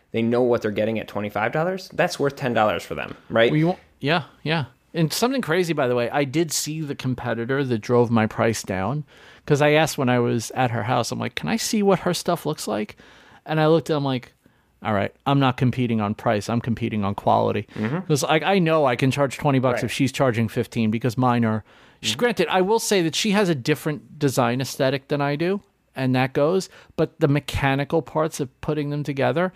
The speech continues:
Speaker 2: like, I can see her knots.
Speaker 1: Right.
Speaker 2: And, you know, to someone that makes these, like, "Oh, if I can see your knot, you're doing something wrong. Like, I
Speaker 1: Right.
Speaker 2: should never see a knot on that string. Like, they should look continuous, and you're not hiding your knots at all."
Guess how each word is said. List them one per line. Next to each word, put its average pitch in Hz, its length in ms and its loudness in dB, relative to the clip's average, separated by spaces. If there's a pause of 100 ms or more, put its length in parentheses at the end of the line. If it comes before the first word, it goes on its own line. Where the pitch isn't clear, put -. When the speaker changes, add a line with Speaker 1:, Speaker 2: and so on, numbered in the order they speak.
(160)
Speaker 2:
like, 147 160 2
I 160 100 4
can 175 200 2
see 185 240 0
her 147 160 0
knots. 123 640 0 (280)
Speaker 1:
Right. 104 300 -4 (560)
Speaker 2:
And, 170 360 2 (600)
you 180 100 2
know, 156 120 4
to 160 140 -2
someone 170 300 2
that 143 100 0
makes 147 300 0
these, 131 340 0
like, 127 200 -4
"Oh, 170 220 2
if 104 100 -6
I 160 80 -4
can 175 140 -4
see - 180 -4
your 123 140 2
knot, 123 360 2
you're 127 180 -2
doing 165 200 2
something 120 380 -2
wrong. 107 400 2
Like, 110 220 -2
I - 20 -6
Speaker 1:
Right. 170 140 0
Speaker 2:
should 151 180 -6
never 160 480 0
see 175 240 -2
a 147 60 2
knot 143 280 0
on 123 140 0
that 117 180 -2
string. 98 460 -6 (400)
Like, 135 160 0
they 160 100 2
should 165 200 2
look 160 140 0
continuous, 127 880 0 (180)
and 127 280 0
you're 143 140 2
not 165 180 2
hiding 143 340 -2
your 123 100 2
knots 113 340 0
at - 80 -4
all." - 260 -4